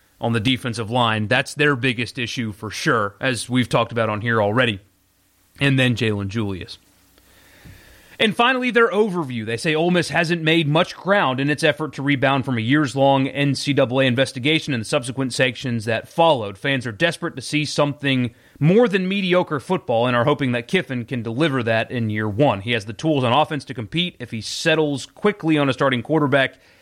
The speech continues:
and if there's moderate growth on the offensive line, there are more question marks on defense. That's all very fair, and, um,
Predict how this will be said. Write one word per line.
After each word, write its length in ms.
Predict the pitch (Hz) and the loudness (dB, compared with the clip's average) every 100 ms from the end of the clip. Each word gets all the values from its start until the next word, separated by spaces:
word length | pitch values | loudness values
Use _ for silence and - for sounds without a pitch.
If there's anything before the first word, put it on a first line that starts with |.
| _ - | _ -4
and 100 | 135 | -2
if 80 | 117 | 2
there's 240 | 143 123 | 2 2
moderate 400 | 131 143 139 127 | 2 2 2 0
growth 240 | 131 143 127 | 0 0 0
on 100 | 117 | 0
the 80 | |
offensive 380 | 123 120 110 107 | 0 0 -4 -4
line, 400 | 139 147 135 123 - _ _ _ _ _ _ _ _ - | 2 2 2 -2 -6 _ _ _ _ _ _ _ _ -2
there 240 | 123 127 123 | 2 4 4
are 140 | 120 | 4
more 280 | 110 110 113 | 2 0 0
question 480 | - 127 113 - 104 | 0 -2 -2 -4 -4
marks 460 | 104 101 101 - - 110 | 0 -2 -2 -14 -10 -4
on 440 | 101 101 98 104 - | -2 0 0 -2 0
defense. 560 | 123 107 - - - | 0 0 -6 -10 -8
That's 160 | - 131 | -4 2
all 140 | 160 | 2
very 260 | 135 135 117 | 4 2 2
fair, 480 | - 160 123 107 92 _ _ _ _ _ _ _ _ _ | 0 2 2 0 -6 _ _ _ _ _ _ _ _ _
and, 420 | - 117 113 107 | -4 0 4 4
um, 400 | 110 107 98 95 | 4 2 -2 -6